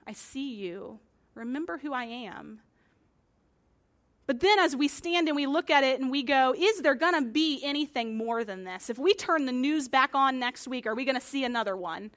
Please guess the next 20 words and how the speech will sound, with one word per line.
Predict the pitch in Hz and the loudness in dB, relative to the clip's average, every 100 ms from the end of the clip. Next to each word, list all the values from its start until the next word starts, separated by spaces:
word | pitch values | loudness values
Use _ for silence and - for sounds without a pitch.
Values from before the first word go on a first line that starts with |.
| _ _ _ _ - | _ _ _ _ 0
And | 302 | 6
what | 339 | 8
does | 494 392 | 6 4
it | 330 | 2
look | 359 370 | 0 4
like | 330 302 | 4 4
in | 294 | 2
the | |
midst | 294 311 - | 2 0 0
of | 302 | 0
a | 294 | 0
world | 277 311 302 277 | 4 6 6 4
where, | 285 269 262 - - _ _ _ _ _ _ _ _ _ _ _ _ _ _ | 2 2 2 -4 -20 _ _ _ _ _ _ _ _ _ _ _ _ _ _
where | 285 311 | -2 2
this | 370 | 2
stuff | - 381 | 6 4
just | - - - | 4 -4 -2
keeps | 302 - | -4 -4
happening? | - 359 415 415 330 254 | 2 6 6 6 2 2
"God, | 262 330 370 277 247 | 6 10 12 10 6